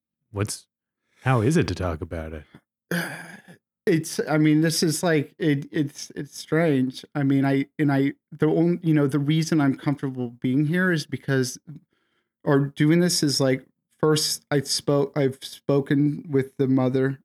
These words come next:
Speaker 2: of the soldier that I'm talking about.
Speaker 1: Yeah.
Speaker 2: I, I have heard from many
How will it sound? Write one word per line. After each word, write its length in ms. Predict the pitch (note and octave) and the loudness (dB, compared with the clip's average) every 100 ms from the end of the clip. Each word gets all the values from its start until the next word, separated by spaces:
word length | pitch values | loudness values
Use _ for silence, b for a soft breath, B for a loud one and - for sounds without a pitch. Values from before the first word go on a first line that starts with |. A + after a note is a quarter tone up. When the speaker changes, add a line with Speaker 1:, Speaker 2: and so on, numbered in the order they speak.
| - | -4
Speaker 2:
of 220 | B2+ B2 | -2 -2
the 100 | C3 | -4
soldier 440 | - C3+ B2+ B2+ | -2 -2 0 -2
that 160 | B2+ B2+ | -4 -4
I'm 140 | B2 | -4
talking 360 | - B2+ A#2 B2 | -4 -4 -4 -4
about. 220 | A#2+ B2 | -2 -2
Speaker 1:
Yeah. 160 | A2 G2 | 0 0
Speaker 2:
I, 280 | C#3 C#3 C3+ - | 0 2 2 0
I 140 | C#3+ | 0
have 220 | B2+ C3+ - | 0 0 0
heard 240 | C#3+ C#3 | 0 0
from 300 | B2+ C#3 B2+ | 0 0 2
many 360 | C3 C3+ C3+ B2+ | 4 4 2 -2